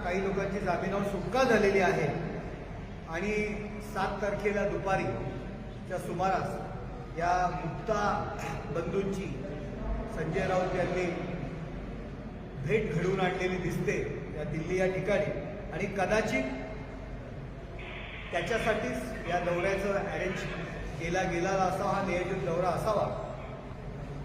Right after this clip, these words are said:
शरद पवार साहेबांनी लिहून ठेवले की उद्धव ठाकरे यांना राजकारणातील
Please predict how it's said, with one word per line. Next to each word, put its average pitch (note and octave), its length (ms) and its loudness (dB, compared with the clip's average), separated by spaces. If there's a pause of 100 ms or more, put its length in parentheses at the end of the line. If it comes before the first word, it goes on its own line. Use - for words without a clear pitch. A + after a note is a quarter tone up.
(140)
शरद G#3 160 0
पवार A#3+ 320 6
साहेबांनी B3 460 4
लिहून A3 300 4
ठेवले - 540 2 (1600)
की G#3+ 180 -2
उद्धव G#3+ 400 4
ठाकरे G#3+ 240 4
यांना G#3+ 220 6
राजकारणातील G#3 1000 2